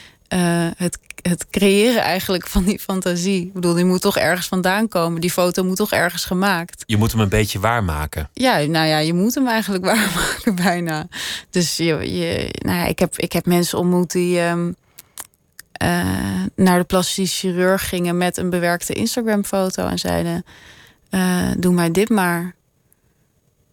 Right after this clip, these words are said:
Speaker 1: Ja, dan loopt het natuurlijk totaal door elkaar heen.
Speaker 2: Dan, dan wordt de fantasie
Speaker 1: Werkelijkheid.
Speaker 2: eerst fantasie en daarna werkelijkheid.
Speaker 1: Ja. En waar houdt het dan op? Want vervolgens ga je weer verder in de fantasie en ga je jezelf nog meer perfectioneren. En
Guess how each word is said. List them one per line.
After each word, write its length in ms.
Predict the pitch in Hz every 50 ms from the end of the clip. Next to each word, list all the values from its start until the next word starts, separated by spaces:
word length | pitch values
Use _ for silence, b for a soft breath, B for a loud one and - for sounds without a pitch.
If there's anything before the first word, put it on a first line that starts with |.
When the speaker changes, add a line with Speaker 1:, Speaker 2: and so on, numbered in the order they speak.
| _ _
Speaker 1:
Ja, 240 | - - 175 170 160
dan 180 | 156 - 170 175
loopt 180 | 170 175 175
het 80 | - -
natuurlijk 260 | - - - 208 -
totaal 420 | - 202 196 - - 208 214 226 233
door 120 | 220 208
elkaar 280 | 202 202 - - 180 180
heen. 420 | 180 175 165 165 170 170 175 170 - _ _ _ _ _ _ _ _ _ _ _ _ _ _ _ _ _ _
Speaker 2:
Dan, 300 | - 101 113 113 110 92
dan 140 | 104 104 98
wordt 180 | 107 120 117 -
de 60 | 104
fantasie 760 | - 123 113 107 - 107 - - - 117 107 107 107 104 - _ _ _ _
Speaker 1:
Werkelijkheid. 440 | - 180 196 233 226 277 254 233 -
Speaker 2:
eerst 20 | 220 208 190
fantasie 320 | 185 180 - - 127 110 110
en 60 | 104
daarna 280 | 104 107 104 107 107 107
werkelijkheid. 640 | 123 131 127 - - 85 - - 240 247 226 196 180
Speaker 1:
Ja. 60 | 175 - - - _ _ _ _ _ _ _ _ - -
En 160 | - 202 190
waar 180 | 185 185 190 190
houdt 200 | 190 190 190 -
het 120 | 196 -
dan 180 | - 190 190 -
op? 280 | - 240 247 - - b b b b b b b b b b b b b b
Want 180 | - 196 185 -
vervolgens 720 | - 190 - 208 202 196 - 196 196 185 180 - - - - _ _ _ _ _ -
ga 200 | - - 190 190
je 120 | 185 190
weer 140 | 190 190 190
verder 300 | - - 208 214 226 208
in 100 | 196 196
de 80 | 190
fantasie 540 | 180 - 190 190 180 185 180 - - 185 180
en 100 | 175 180
ga 140 | - - 175
je 280 | 175 180 175 175 175 175
jezelf 340 | 180 175 - 180 175 180
nog 180 | 196 202 214 208
meer 200 | 214 208 196 196
perfectioneren. 920 | - 190 190 - 190 175 - - - 180 175 180 175 175 170 170 170 170
En 300 | 170 170 170 170 180 165